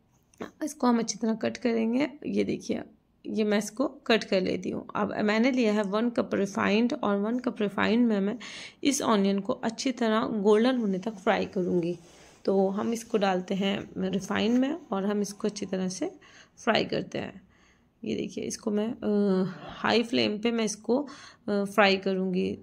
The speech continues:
तो हाई फ्लेम पे फ्राई करेंगे हम इसे। और ये देखिए, मेरी गोल्डन कलर आ गया। अब हम इसे एक प्लेट में ट्रां-, ट्रांसफ़र करेंगे ठंडा होने तक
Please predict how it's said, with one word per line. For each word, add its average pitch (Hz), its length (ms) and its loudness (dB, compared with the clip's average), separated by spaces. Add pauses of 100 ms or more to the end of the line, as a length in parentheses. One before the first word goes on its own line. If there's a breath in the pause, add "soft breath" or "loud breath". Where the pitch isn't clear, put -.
तो 196 440 2
हाई 202 220 2
फ्लेम 233 260 -4
पे 240 100 0
फ्राई 202 280 0
करेंगे 190 420 0
हम 214 200 0
इसे। 208 220 -2
और 190 180 -2
ये 190 160 0
देखिए, 190 320 -2
मेरी 196 260 2 (480)
गोल्डन 214 440 0
कलर 202 260 0
आ 196 200 0
गया। 202 260 0
अब 208 260 0
हम 220 160 0
इसे 214 360 -2
एक 202 180 -6
प्लेट 208 240 0
में 214 160 -4 (340)
ट्रां-, 208 420 -2
ट्रांसफ़र 208 360 0
करेंगे 208 340 0
ठंडा 202 300 -2
होने 185 220 -2
तक 240 160 -2